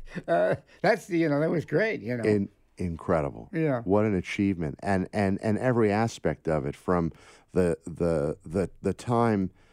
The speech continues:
Speaker 2: that it was shot, 'cause we're talking about, it was released in nineteen eighty-four, so it was, what, shot in eighty-three, I'm guessing?
Speaker 1: Yeah.
Speaker 2: Yeah.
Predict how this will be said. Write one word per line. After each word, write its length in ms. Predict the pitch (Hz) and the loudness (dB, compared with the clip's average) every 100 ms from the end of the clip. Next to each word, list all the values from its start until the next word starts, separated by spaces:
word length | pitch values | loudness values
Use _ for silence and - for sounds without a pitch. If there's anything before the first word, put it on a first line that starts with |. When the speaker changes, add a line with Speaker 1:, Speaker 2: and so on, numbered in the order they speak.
| _ _ - | _ _ 0
Speaker 2:
that 200 | 101 90 | 2 2
it 180 | 90 | 0
was 180 | 85 87 | -4 -4
shot, 440 | - - 104 82 - | -2 0 0 0 -6
'cause 220 | 87 - | -12 -8
we're 80 | 95 | -10
talking 380 | - 95 82 87 | 0 0 0 -2
about, 280 | 78 80 - | 0 -2 -2
it 40 | 87 | -6
was 200 | 80 - | -6 0
released 380 | 104 117 - - | 0 0 -2 -4
in 180 | 85 | -2
nineteen 340 | 87 95 - 87 | 0 -2 -2 0
eighty-four, 640 | 78 71 - 110 85 62 | 0 -2 -2 2 2 0
so 180 | - 85 | -4 -2
it 40 | |
was, 180 | 78 - | -2 -4
what, 140 | 76 - | -6 -4
shot 260 | 85 82 | -2 -2
in 60 | 80 | 0
eighty-three, 540 | 80 76 - 87 87 | -2 -4 -4 0 0
I'm 160 | 98 113 | 0 -2
guessing? 520 | 117 117 - 123 131 | -2 -4 -4 -6 -4
Speaker 1:
Yeah. 220 | 156 143 82 - | -4 -4 -8 -12
Speaker 2:
Yeah. 260 | - 117 | 0 0